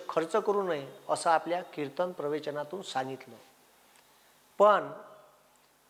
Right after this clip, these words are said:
आता त्याइलेच लोक ट्रोल करायला लागले. तर ही सोशल मीडियाची जी दुनिया आहे, ही तशीच आहे महाराज. महाराज, मी तुम्हाला सांगतो, ज्या सोशल मीडियानं तुम्हाला खूप फेमस केलं,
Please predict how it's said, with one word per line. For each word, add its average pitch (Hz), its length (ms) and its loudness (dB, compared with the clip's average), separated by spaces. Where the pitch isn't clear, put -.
आता 175 320 6
त्याइलेच 214 640 2
लोक 208 180 0
ट्रोल 180 200 2
करायला 143 280 0
लागले. 117 400 -8
तर 185 40 -8
ही 190 180 -4
सोशल 208 400 -2
मीडियाची 180 640 0
जी 208 320 -4
दुनिया 165 460 0
आहे, 127 220 -2
ही 190 60 -6
तशीच 196 320 -2
आहे 180 100 4
महाराज. 131 340 -2
महाराज, 175 380 8
मी 214 80 -2
तुम्हाला 190 300 -2
सांगतो, 165 440 -2
ज्या 175 160 2
सोशल 180 400 0
मीडियानं 190 440 2
तुम्हाला 180 360 0
खूप 294 200 -6
फेमस 196 320 0
केलं, 156 300 -6